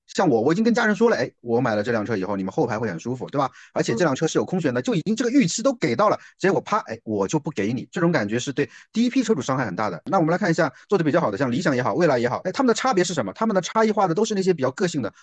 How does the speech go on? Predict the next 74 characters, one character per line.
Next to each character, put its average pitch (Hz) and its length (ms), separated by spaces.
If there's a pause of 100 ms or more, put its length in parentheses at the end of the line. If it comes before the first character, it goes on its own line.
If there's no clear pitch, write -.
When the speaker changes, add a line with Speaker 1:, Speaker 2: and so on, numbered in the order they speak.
Speaker 1:
做 240 120
得 208 60
最 233 160
好 196 80
的 127 80
自 143 140
然 139 100
是 165 80
理 123 100
想 104 160
了。 87 120 (260)
理 170 140
想 196 100
它 208 80
各 220 100
个 208 80
版 175 160
本 151 80
之 143 120
间 175 180 (180)
给 139 140
人 143 100
的 214 80
逻 160 140
辑 233 80
就 202 80
非 269 140
常 190 120
清 151 80
晰， 156 300
你 143 120
要 - 60
不 156 60
要 143 100
空 151 140
悬？ 113 180 (120)
不 160 60
要 165 100
空 160 120
悬 127 80
上 135 140
Air 139 140
版， - 180 (220)
啊， 123 240
没 135 240
有 185 80
的 147 40
话 147 120
就 147 40
Pro 143 220
版， 101 160 (240)
对 240 80
自 226 40
动 285 100
驾 247 80
驶 214 100
有 175 60
没 185 60
有 - 20
兴 208 100
趣？ 165 140
有 117 160
的 131 80
话 180 80
上 170 100
Max 156 220
版， 92 180 (180)
这 - 120
就 262 60
是 226 100
选 123 200
择 127 120
逻 107 180
辑。 113 180